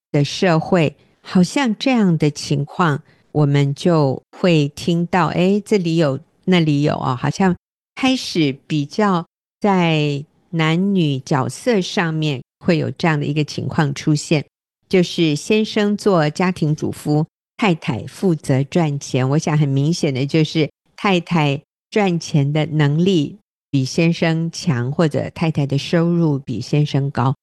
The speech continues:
所以有一些家庭可能就会这样的一种角色，变成太太是主要赚钱的人，然后先生在家里做家事、顾孩子。这位男士他问，“这样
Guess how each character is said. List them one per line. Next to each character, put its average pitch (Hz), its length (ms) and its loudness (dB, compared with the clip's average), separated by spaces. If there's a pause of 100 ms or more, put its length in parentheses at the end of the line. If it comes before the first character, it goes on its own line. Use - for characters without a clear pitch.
(260)
所 185 160 0
以 180 100 4
有 143 140 4
一 139 60 0
些 170 240 0
家 170 260 2
庭 139 320 -2
可 143 140 0
能 139 220 2
就 208 280 0
会 180 400 2 (260)
这 208 120 0
样 175 160 2
的 151 80 -2
一 156 120 0
种 143 280 0
角 - 200 -2
色， 147 420 -2 (260)
变 170 180 4
成 127 320 0
太 180 220 0
太 135 180 0
是 147 220 -2
主 151 200 -2
要 196 200 2
赚 175 260 2
钱 127 260 -2
的 131 140 2
人， 120 240 -4 (320)
然 151 100 2
后 185 60 4
先 233 260 0
生 220 280 0
在 202 180 0
家 175 240 0
里 165 160 0
做 196 200 0
家 180 260 0
事、 175 340 -2 (240)
顾 185 180 2
孩 139 320 0
子。 147 240 -4 (420)
这 294 220 2
位 202 480 2 (160)
男 156 280 2
士 165 400 0
他 170 160 0
问， 170 240 0 (240)
“这 285 100 0
样 208 200 2